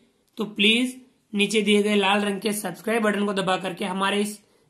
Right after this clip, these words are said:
YouTube चैनल को सब्सक्राइब कीजिए। बेल आइकन all नोटिफिकेशन के लिए दबाइए,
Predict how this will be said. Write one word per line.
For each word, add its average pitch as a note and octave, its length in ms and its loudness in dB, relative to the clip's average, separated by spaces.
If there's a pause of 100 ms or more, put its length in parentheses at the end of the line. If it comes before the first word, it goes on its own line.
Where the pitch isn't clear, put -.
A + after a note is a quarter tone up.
YouTube G3 360 -2
चैनल G#3 320 0
को G3+ 120 -4
सब्सक्राइब G#3 520 -4
कीजिए। G#3+ 480 -2 (840)
बेल G#3+ 260 0
आइकन A3 480 -4 (500)
all A3+ 180 0
नोटिफिकेशन A3 760 -2
के G#3+ 80 -2
लिए G#3+ 100 0
दबाइए, G#3 440 0